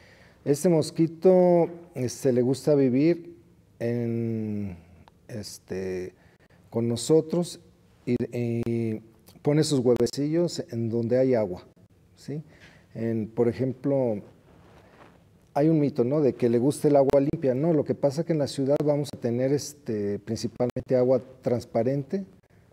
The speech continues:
o limpia, pero no crean que es tan limpia, ¿no? Porque al crear ahí, crecer y desarrollarse, pues tiene bacterias, este, protozoarios de los cuales se alimenta y co-, y de ahí se empieza su ciclo.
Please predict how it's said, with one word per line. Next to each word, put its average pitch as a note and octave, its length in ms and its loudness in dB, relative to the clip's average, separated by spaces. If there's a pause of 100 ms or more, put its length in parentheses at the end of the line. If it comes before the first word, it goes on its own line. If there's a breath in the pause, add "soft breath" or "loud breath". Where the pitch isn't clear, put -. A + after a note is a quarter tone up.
(120)
o G#2+ 100 -6
limpia, E3 540 0 (360 loud breath)
pero B2+ 160 4
no D3+ 120 0
crean F3 240 2
que D#3+ 120 -2
es C#3 100 -6
tan B2+ 160 -2
limpia, D#3 260 0
¿no? C3+ 140 -2
Porque A2 280 -6
al G2+ 120 0
crear B2 520 2
ahí, B2+ 160 2
crecer B2+ 540 -2
y C3+ 40 0
desarrollarse, A2+ 760 -2
pues - 260 -8
tiene A2+ 220 -4
bacterias, A2+ 760 -4 (500 soft breath)
este, G2+ 240 -10
protozoarios B2+ 760 0
de A#2+ 80 2
los A2 140 -4
cuales B2+ 280 0
se C#3+ 100 -2
alimenta C3+ 520 -2
y D#3+ 80 -2
co-, - 200 -10
y A2 340 -2
de A2 60 -2
ahí A#2 120 0
se B2+ 140 -6
empieza B2 340 -4
su A#2+ 140 -8
ciclo. E3+ 380 -6